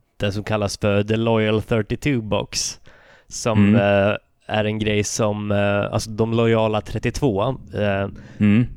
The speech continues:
Speaker 1: eh, som är det billigaste sättet i spelet att få så mycket command points som möjligt. Som är då,
Speaker 2: Mm.
Speaker 1: eh,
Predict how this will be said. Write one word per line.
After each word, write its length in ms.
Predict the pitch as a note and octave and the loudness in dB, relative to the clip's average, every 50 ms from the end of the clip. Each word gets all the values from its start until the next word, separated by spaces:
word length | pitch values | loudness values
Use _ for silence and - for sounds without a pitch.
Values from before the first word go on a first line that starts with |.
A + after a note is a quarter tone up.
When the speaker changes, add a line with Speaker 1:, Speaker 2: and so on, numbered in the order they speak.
| - - | -6 -4
Speaker 1:
eh, 280 | A2+ A2+ A2 A2 A2 | -2 0 2 0 0
som 340 | G#2+ - - - B2+ A#2+ A#2 - | 0 -2 -2 -2 -2 -2 -2 -2
är 460 | G#2+ B2 A#2+ A#2 A2+ A2+ A2 A2 - - - - - - - - | -2 0 0 2 2 2 0 -2 -4 -10 -16 -20 -20 -18 -16 -14
det 220 | - A2+ G#2 A#2 | -10 -4 -4 -4
billigaste 680 | A2 A2 A2 D3 C#3+ C3 C3 C3 C3 C#3 C#3 B2+ - C3 | -4 -2 -2 0 0 0 2 2 2 2 2 0 -2 -4
sättet 400 | - - C#3 - - - A2 - - | -2 -2 -2 -2 -2 -6 -8 -6 -6
i 100 | A#2+ A2+ | -4 -4
spelet 680 | - - - - D3+ C#3+ C3 A#2+ A2+ G#2 G2+ A2 - | -2 -2 0 0 2 2 2 2 2 0 -2 -2 -4
att 220 | - G#2 G2+ - - | -4 -6 -6 -6 -4
få 180 | - - A2 | -2 -2 0
så 160 | G2 - - A#2 | 0 0 -2 0
mycket 320 | A#2+ A#2 - - - B2 | 0 0 -2 -2 -4 -2
command 440 | - B2 C#3+ C#3+ C3+ C3 B2+ A2+ - | -2 0 0 2 0 0 -2 -4 -4
points 300 | - G#2+ G2 G#2 G2+ - | -4 -4 -4 -4 -6 -6
som 160 | - A2 A2 | -4 -2 0
möjligt. 720 | A#2+ B2 A#2 A#2+ B2+ C#3 A#2+ - - - _ - - - - - - - _ _ _ | 2 2 2 2 2 2 0 -2 -6 -12 _ -20 -20 -20 -20 -20 -20 -20 _ _ _
Som 240 | - - - A#2 A2+ | -12 -8 -4 -2 0
är 160 | G2+ G#2+ A2 | 0 2 2
då, 280 | G#2+ G#2+ G#2+ G#2+ A2 G#2+ | 4 4 4 6 4 4
Speaker 2:
Mm. 220 | G#2 G#2 A2 G#2+ | 2 0 -2 -2
Speaker 1:
eh, 180 | A2+ A2+ A2 | -2 -2 -2